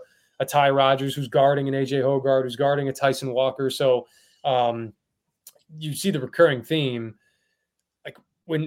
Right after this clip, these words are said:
when all these guys put it together, this is just a tough team to beat. And, and Justin, w-, it's sixty-seven sixty-four, and he's another guy that can attack switches and get downhill. We saw that in the Rutgers game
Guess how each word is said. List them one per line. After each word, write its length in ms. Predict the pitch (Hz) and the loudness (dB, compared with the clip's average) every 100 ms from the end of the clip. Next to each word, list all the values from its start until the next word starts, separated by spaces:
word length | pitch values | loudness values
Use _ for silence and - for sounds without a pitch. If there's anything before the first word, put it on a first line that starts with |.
| 160 | -4
when 200 | 165 147 | 0 6
all 180 | 170 | 8
these 180 | 185 160 | 8 2
guys 260 | 160 151 - | 2 2 0
put 200 | - 151 | -4 -6
it 80 | 143 | -6
together, 640 | 120 139 127 110 104 101 _ _ _ _ _ _ _ _ _ _ _ _ _ _ | -2 2 2 -2 -6 -12 _ _ _ _ _ _ _ _ _ _ _ _ _ _
this 140 | 123 143 | -10 -8
is 80 | |
just 160 | 147 165 | -6 -6
a 60 | 147 | -2
tough 240 | 156 139 | -2 -2
team 180 | 165 156 | -4 -4
to 60 | |
beat. 340 | 117 143 127 - - | -4 -4 -6 -12 -10
And, 180 | 127 127 | -8 -8
and 200 | 139 120 | -8 -2
Justin, 640 | 139 151 - 151 139 123 _ | 0 0 0 -2 -2 -6 _
w-, 180 | 135 143 | -12 -10
it's 140 | 147 - | -10 -8
sixty-seven 520 | 151 147 147 156 139 | -8 -6 0 0 0
sixty-four, 880 | - 147 143 - 151 147 131 123 - _ _ _ _ _ - | -6 -8 -10 -4 0 2 2 0 -4 _ _ _ _ _ -6
and 520 | 127 123 127 127 123 135 | -2 0 2 2 0 -4
he's 200 | 139 143 | -4 0
another 240 | 147 143 | 2 4
guy 200 | 139 139 | 4 4
that 120 | 135 | 2
can 100 | 143 | -2
attack 360 | 135 - 147 - | -6 -2 -2 -2
switches 440 | - 156 147 101 | -6 -6 -6 -10
and 100 | 107 | -8
get 160 | 120 135 | -8 -2
downhill. 520 | 147 139 127 156 110 | -2 -2 2 2 2
We 80 | 104 | -4
saw 200 | - 127 | -2 0
that 160 | 135 143 | 0 -2
in 100 | 139 | -6
the 60 | |
Rutgers 420 | 127 156 - 127 - | -2 -2 -2 -14 -10
game 280 | 107 104 | -12 -12